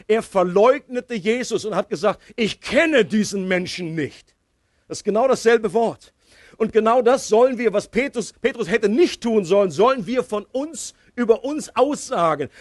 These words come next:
Wir sollen genau zu uns sagen, „Ich kenne diese Person, so wie sie früher war, nicht mehr.“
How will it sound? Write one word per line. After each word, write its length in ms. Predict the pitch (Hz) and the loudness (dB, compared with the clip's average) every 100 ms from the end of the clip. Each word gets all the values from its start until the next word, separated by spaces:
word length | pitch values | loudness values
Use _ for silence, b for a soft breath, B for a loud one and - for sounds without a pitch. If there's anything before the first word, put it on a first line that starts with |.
| B | B
Wir 100 | 214 | -2
sollen 340 | 165 240 262 | 2 2 2
genau 300 | 208 214 247 | 0 0 0
zu 220 | 220 - 233 | -2 -8 -8
uns 280 | 285 254 | -8 -10
sagen, 440 | 233 214 226 233 214 B B | -2 2 2 0 -8 B B
„Ich 360 | 294 320 - - _ - | 0 0 0 -12 _ -2
kenne 420 | 226 294 311 262 _ | 2 4 4 0 _
diese 340 | 262 285 277 262 | 2 2 4 4
Person, 640 | - 233 127 233 269 285 - | 4 0 4 4 4 2 -4
so 380 | - 269 277 - | 2 4 4 0
wie 160 | 240 226 | -4 -2
sie 160 | 214 | -4
früher 480 | - - 359 247 202 | -2 4 6 6 6
war, 240 | 226 233 B | 4 2 B
nicht 380 | - 285 - - | 2 2 2 -4
mehr.“ 240 | 247 175 | -4 -4